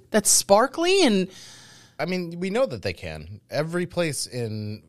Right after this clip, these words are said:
Speaker 2: uh, Grand Flow is beautiful,
Speaker 1: It's
Speaker 2: right?
Speaker 1: infuriating.
Speaker 2: Yeah. Uh, I mean, I, you know, high traffic stuff, I think that the, it still looks like the cafeteria that it once was, right? So, like, you know, you, you, you done grown up Crystal Palace. You have to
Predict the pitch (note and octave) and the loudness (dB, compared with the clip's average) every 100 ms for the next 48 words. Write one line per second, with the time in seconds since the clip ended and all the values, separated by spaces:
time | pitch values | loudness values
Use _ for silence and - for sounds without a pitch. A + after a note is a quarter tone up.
0 | _ A2 G2+ A2 G#2 F2+ A#2 F#2 D#2 D2 | _ -8 -6 -6 -6 -6 -6 -6 -6 -10
1 | F2+ D#2 - A2 F2+ - - - G#3+ C4 | -12 -12 -12 -14 -14 -18 -16 -6 0 0
2 | G#3+ - - F#3+ F3 D#3+ C#3 F2+ E2 - | -2 -10 0 4 6 6 4 -2 -6 -8
3 | F#2 - _ _ _ _ _ - C3 B2+ | -8 -10 _ _ _ _ _ -4 -2 -2
4 | - C#3+ E3 D3+ D#3 E3 E3 G#2 - - | -2 -4 -4 -4 -6 -4 -4 -4 -6 -4
5 | E3+ - D#3 C#3 C#3 - - A2 G#2+ - | -4 -2 -4 -4 -8 -10 -4 -4 -4 -10
6 | _ A2 G#2 A#2 A2 - G#2+ G2 - D#2+ | _ -14 -12 -10 -8 -4 -4 -4 -10 -20
7 | F#2 G#2+ G#2+ A#2 - - - D3+ E3 D#3 | -12 -10 -8 -8 -6 -6 -2 2 4 4
8 | D3 C3 A#2+ C#3+ C3+ - A2 A2 G2 - | 2 -2 -4 -4 -4 -8 -4 -2 -2 -8
9 | A#2+ G#2 G#2 F#2 E2+ - A2 G2+ - G#2+ | -20 -8 -6 -6 -10 -8 -8 -8 -12 -10
10 | G2+ F#2 F2+ E2 F2 F2+ - G2 - - | -8 -8 -8 -10 -12 -12 -12 -14 -14 -14
11 | E2+ E2+ - G2 G2 F#2 _ _ _ _ | -12 -12 -10 -8 -8 -10 _ _ _ _
12 | _ _ F#2 F#2+ F#2 F#2+ - F#2 F#2+ F#2 | _ _ -12 -10 -8 -10 -12 -12 -10 -10
13 | E2 _ F#2+ F2 C3 B2 B2+ F3 F3+ F3 | -16 _ -14 -8 -6 -4 -2 -2 0 0
14 | D#3+ - _ - B2+ - F#2+ G#2 G2 F#2+ | 0 -4 _ -14 -12 -10 -8 -6 -6 -8
15 | G#2 G#2 - F#2+ | -10 -10 -8 -12